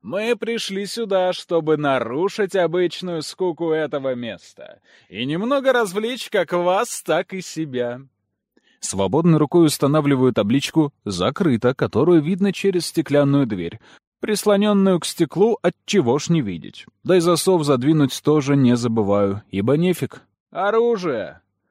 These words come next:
У кого оно есть, медленно, очень медленно достаем,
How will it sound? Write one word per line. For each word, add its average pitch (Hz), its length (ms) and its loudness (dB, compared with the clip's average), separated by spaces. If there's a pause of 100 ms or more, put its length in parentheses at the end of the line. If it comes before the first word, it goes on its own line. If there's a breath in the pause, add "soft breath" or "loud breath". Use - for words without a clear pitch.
(240)
У 110 160 -10
кого 170 380 0
оно 185 200 -4
есть, 185 540 -2 (240)
медленно, 127 1400 -4 (300 soft breath)
очень 143 680 0
медленно 131 1000 -2
достаем, 190 920 -2